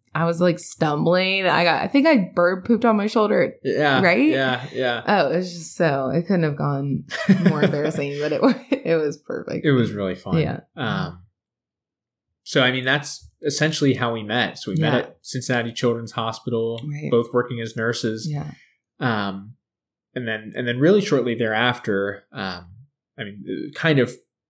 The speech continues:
Speaker 2: there was a policy anyways, you know, we weren't really allowed to
Speaker 1: Yeah.
Speaker 2: date
Speaker 1: I mean, but
Speaker 2: on
Speaker 1: I
Speaker 2: the, and work
Speaker 1: moved
Speaker 2: on the same
Speaker 1: to
Speaker 2: floor, but yeah, you, you moved to
Speaker 1: labor and delivery.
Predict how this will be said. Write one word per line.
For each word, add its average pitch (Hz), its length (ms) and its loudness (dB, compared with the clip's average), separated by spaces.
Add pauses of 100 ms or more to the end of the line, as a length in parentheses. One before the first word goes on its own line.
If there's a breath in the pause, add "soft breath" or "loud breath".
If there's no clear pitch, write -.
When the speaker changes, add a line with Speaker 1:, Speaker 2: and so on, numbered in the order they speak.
(280)
Speaker 2:
there 117 120 -4
was 104 100 -6
a 101 40 -10
policy 107 480 -2
anyways, 95 680 -4 (220)
you 95 120 -18
know, 92 100 -16
we 95 140 -20
weren't 98 260 -12
really 101 240 -8
allowed 190 280 -8
to 190 180 -6
Speaker 1:
Yeah. 135 440 0
Speaker 2:
date 139 100 4
Speaker 1:
I 131 40 6
mean, 156 240 2
but 147 80 -2
Speaker 2:
on 135 80 2
Speaker 1:
I 156 120 2
Speaker 2:
the, 156 80 2
and 151 100 4
work - 100 2
Speaker 1:
moved 113 100 0
Speaker 2:
on 113 60 -2
the 135 60 0
same 113 160 0
Speaker 1:
to - 40 -6
Speaker 2:
floor, 110 180 0
but 95 120 0
yeah, 98 140 0
you, 110 280 -4
you 120 200 -6
moved 113 280 -6
to 101 240 -6 (120)
Speaker 1:
labor 147 320 0
and 143 100 -4
delivery. 139 640 -8